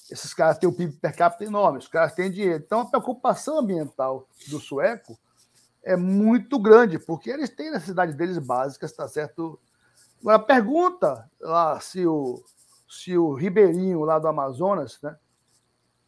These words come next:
que, que, que não tem o que comer direito, tá certo? Vive ali da, eh, da, tá preocupado, tá certo? Com o aquecimento global,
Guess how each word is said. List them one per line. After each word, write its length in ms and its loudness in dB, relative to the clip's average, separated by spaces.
que, 480 -8
que, 580 -10
que 100 -6
não 100 0
tem 140 -2
o 40 -4
que 100 -6
comer 300 -2
direito, 500 0
tá 120 -8
certo? 300 -6
Vive 200 -4
ali 200 -2
da, 300 -2
eh, 240 -6
da, 220 -8
tá 100 4
preocupado, 880 6
tá 140 -10
certo? 360 -4
Com 260 -4
o 40 0
aquecimento 440 -6
global, 420 -4